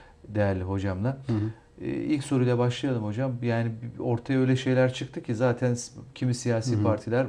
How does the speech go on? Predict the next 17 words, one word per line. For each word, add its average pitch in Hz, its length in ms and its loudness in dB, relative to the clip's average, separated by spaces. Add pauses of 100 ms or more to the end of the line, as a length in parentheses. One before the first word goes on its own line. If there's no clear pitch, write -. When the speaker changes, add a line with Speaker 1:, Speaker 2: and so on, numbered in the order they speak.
Speaker 1:
o 107 100 -2
süreç 113 420 -2
boyunca, 98 220 -4
İmralı 101 200 -2
süreci 98 320 -6
Speaker 2:
Hı 107 40 -2
hı. 101 40 0
Speaker 1:
boyunca 101 200 2
aynı 113 120 0
şeyleri 98 340 -6
dillendiriyorlardı 101 880 -2
ama 123 180 0 (380)
gelinen 120 460 2
noktada 107 440 -4
kimi 117 360 0
bombaların 107 680 0
gömüldüğünü, 90 760 -6